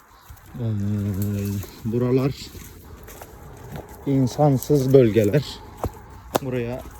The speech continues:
çok fazla gezmeye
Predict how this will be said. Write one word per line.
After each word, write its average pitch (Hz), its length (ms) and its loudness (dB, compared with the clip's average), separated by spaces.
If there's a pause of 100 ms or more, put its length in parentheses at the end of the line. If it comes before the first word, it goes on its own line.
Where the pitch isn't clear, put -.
(460)
çok - 200 -6
fazla 120 500 -6 (920)
gezmeye 120 580 -6